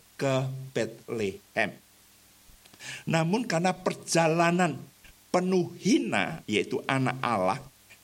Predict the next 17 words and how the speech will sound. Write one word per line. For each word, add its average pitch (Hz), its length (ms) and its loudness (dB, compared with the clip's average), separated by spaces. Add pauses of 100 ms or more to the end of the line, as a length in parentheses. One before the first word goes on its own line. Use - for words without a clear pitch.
dari 117 240 2
surga 165 640 0
menuju 123 480 -4
ke 117 80 -2
palungan 110 560 -2 (320)
di 107 160 -4
kandang 95 480 -4 (160)
Bethlehem. 92 720 -6 (1040)
Eh, 67 240 -10
saya 202 160 -6
nggak - 240 -6
tahu 104 160 0
kita 104 320 -4
menangkap 98 480 -2 (160)
maksudnya 104 640 -6
tidak, 101 400 -6
ya. 87 240 -4